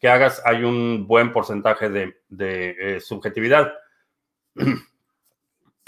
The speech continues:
Eh, dos personas pueden estar viendo exactamente el mismo setup en las mismas gráficas, con el mismo activo, en la misma temporalidad,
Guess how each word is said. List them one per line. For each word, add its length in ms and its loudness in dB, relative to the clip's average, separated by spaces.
Eh, 240 -4
dos 200 6
personas 420 4
pueden 220 4
estar 260 2
viendo 420 0
exactamente 760 -2
el 120 -4
mismo 300 -4
setup 400 0
en 80 -4
las 140 -4
mismas 320 -2
gráficas, 500 0
con 160 -6
el 80 -8
mismo 240 -2
activo, 380 0
en 80 0
la 80 -2
misma 240 -2
temporalidad, 640 0